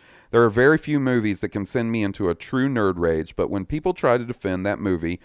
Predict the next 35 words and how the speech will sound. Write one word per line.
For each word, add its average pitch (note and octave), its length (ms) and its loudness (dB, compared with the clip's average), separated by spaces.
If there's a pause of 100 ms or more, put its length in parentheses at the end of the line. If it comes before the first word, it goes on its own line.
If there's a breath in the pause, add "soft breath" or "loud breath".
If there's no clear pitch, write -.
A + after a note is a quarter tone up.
(260 soft breath)
and F#2+ 160 -6
hold A#2 220 2
him C#3 140 0
up, A#2+ 300 0
hold C#3+ 220 2
it C3 120 4
up G#2 200 2
as F2+ 140 -2
some G#2 340 -2
awesome G#2+ 360 0
Batman F#2 460 0
story, F2 480 -2
I F#2 80 0
just F#2 240 -6
come F#2+ 220 -4
unglued. D#2 580 -6 (320 soft breath)
Keep - 300 -4
preaching G#2 400 -4
the G2 80 -2
truth." - 500 -6 (840 soft breath)
Lastly, C#3+ 680 2
<laughs> E3+ 120 -2
a A2+ 100 4
thought A2 280 4
about G#2 320 4
Rogue F#2 260 2
One. D#2+ 360 -4 (400 loud breath)
I - 60 0
really F#3+ 320 6
wish C#3 260 2
they B2 140 2
had G2+ 140 0
given A#2 300 0
up G#2 160 0
at, - 80 0